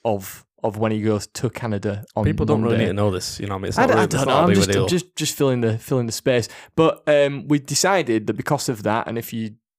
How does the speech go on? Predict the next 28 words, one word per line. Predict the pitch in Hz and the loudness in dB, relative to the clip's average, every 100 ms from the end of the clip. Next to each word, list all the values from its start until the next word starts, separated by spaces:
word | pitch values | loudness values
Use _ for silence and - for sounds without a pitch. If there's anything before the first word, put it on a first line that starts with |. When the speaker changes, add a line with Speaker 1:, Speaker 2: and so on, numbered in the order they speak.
| _ _ | _ _
Speaker 1:
don't | - 131 123 - | 2 4 2 -4
read | 123 117 117 127 | -2 0 2 0
the | - 123 | 0 -2
episodes | 107 - 123 127 | -2 0 0 0
when | 123 | -2
you | 117 | -4
click | - 127 | -2 0
on | 135 | 2
them, | 135 147 160 | 2 2 2
or | 135 | 2
you | 117 | 2
didn't | 117 123 | 0 -2
understand | 120 117 127 123 117 | -4 -4 -2 -2 0
the | 113 - _ | -2 -4 _
quote, | - 127 143 - | 0 2 2 0
um, | 117 117 113 113 | -2 -2 -2 -8
from | - 117 | -4 -4
the | |
beginning, | 110 117 131 147 139 | 0 0 0 -2 0
the, | 117 113 | 0 0
the | 110 | 0
movie | 123 127 | 0 0
quote, | - 139 143 - - - - - _ - | 0 2 2 0 -10 -20 -20 -20 _ -2
we | 135 156 | 0 2
are | 151 147 139 131 - _ _ | 2 2 2 0 -6 _ _
doing | 139 143 135 135 127 | 2 2 2 0 0
a | 127 123 | 0 0
giant | 104 123 139 135 104 - | 0 0 2 0 -2 -6